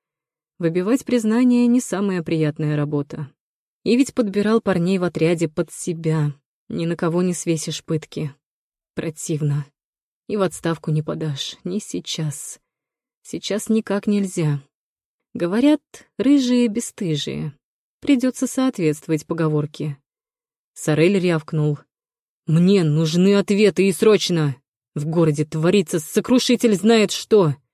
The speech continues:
«Мы знаем, что это точно не Полли. Все происшествия с Полли — мистификация. И площадь танцующих струй,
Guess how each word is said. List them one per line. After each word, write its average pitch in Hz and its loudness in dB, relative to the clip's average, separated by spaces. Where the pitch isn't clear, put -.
«Мы 151 0
знаем, 156 0
что 151 -4
это 160 0
точно 165 -4
не 160 -2
Полли. 156 0
Все 180 -2
происшествия 160 0
с 151 -6
Полли — 208 2
мистификация. 151 -4
И 165 0
площадь 175 -4
танцующих 165 -4
струй, 190 -2